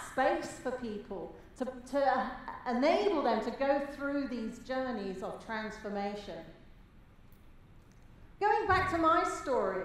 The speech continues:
I, I experienced probably the first quite big disruption in my own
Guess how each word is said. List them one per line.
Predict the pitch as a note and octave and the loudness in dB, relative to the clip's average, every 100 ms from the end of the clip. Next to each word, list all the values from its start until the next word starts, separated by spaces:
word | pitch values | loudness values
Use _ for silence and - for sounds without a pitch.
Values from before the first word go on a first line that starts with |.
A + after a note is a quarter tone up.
| - - - - - | -6 -12 -18 -14 0
I, | D#4+ | 2
I | E4 F4+ | 4 4
experienced | F#4 - A4 G#4+ C#4+ - - - - - - | 2 0 -2 0 -4 -6 -12 -16 -20 -12 -2
probably | G#4+ G#4 F4 | -2 0 0
the | D#4 - | -2 2
first | E4 D#4+ D4+ - - - | 6 8 6 4 -4 -6
quite | E4 - - - | -6 -6 -10 -4
big | E4 E4 C#4+ - - - - | 0 2 2 -2 -8 -14 -14
disruption | C#4 C4 B3 C4+ C4 - A#3+ | -8 -6 -2 0 0 -2 -4
in | A3+ | -2
my | A3+ A3+ C4 | 0 2 2
own | D4 | 0